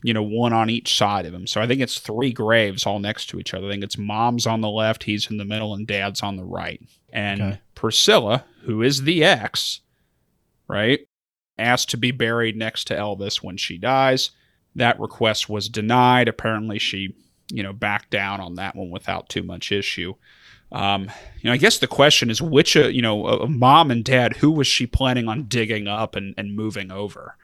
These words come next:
Speaker 2: Hmm.
Speaker 1: Uh, <laughs> out of the two, right? Which one was, uh, which one was she gonna scoot over, um, that she could kind of wedge between?
Speaker 2: Yeah, great question.
Speaker 1: Right. <laughs>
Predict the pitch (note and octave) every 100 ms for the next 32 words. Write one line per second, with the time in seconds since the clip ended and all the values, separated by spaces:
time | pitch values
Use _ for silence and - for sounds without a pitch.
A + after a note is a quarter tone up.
0 | - D#3+ A2 _ _ - F3+ - - -
1 | - - - - G3+ A3+ - - D#3+ E3+
2 | - D#3 C#3+ C3+ C3 - B2 A2 G#2+ A#2+
3 | C3 C3+ D3 - D3 C#3+ C3+ B2+ B2 A#2+
4 | A2+ - - - C#3 C#3+ D3+ C#3+ C#3 -
5 | C3 B2 A#2+ - C#3+ C3+ A#2+ B2 B2 A2
6 | G2+ G2+ _ _ _ - A2+ A#2 A#2 A2+
7 | A2 - A#2 A2 A#2+ G#2+ G2+ A2 A2+ A2+
8 | - A2 - A2+ G2 D#2+ G2 _ _ -
9 | G#2+ F#2 G#2+ G#2+ G2+ G#2+ A#2+ A#2 B2+ -